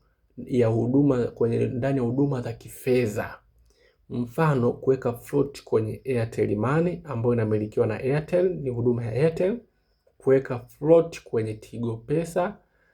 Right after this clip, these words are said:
ambayo inamilikiwa na Tigo, au kwa sasa kuweka float kwenye Mixx by Yas ambayo inamilikiwa na Yas. Umeona?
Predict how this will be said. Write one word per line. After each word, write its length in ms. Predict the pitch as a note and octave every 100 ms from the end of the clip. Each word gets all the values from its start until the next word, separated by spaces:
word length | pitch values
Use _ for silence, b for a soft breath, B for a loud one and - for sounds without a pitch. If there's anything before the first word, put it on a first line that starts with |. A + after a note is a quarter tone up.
| _
ambayo 240 | - A#2+ B2+
inamilikiwa 400 | A2+ A2 G#2+ B2+
na 100 | A2+
Tigo, 460 | - - E3 F3 -
au 200 | D3+ C#3 -
kwa 160 | A#2+
sasa 520 | A#2 D#3+ D#3+ D#3 A#2+
kuweka 400 | B2 B2+ A#2 B2
float 360 | A#2 - C#3+ -
kwenye 240 | - A2+
Mixx 500 | A2 B2 D3 C#3+ - -
by 260 | A#2 G#2+ A2
Yas 420 | C3+ E3+ - - b b b _
ambayo 380 | A#2+ A2+ A2+ C3
inamilikiwa 1200 | B2 A2 A2 A2 G#2+ G#2+ - C#3 C#3 C3+ C#3 D3+
na 280 | C3 G#2+ G#2+
Yas. 720 | G#2+ G#2+ C#3+ E3+ E3+ - - F#3+ A#3+ _ _ _ _ _ _ _ _ _
Umeona? 720 | - A#2 A2 A2 G#2+ A#2+ F3+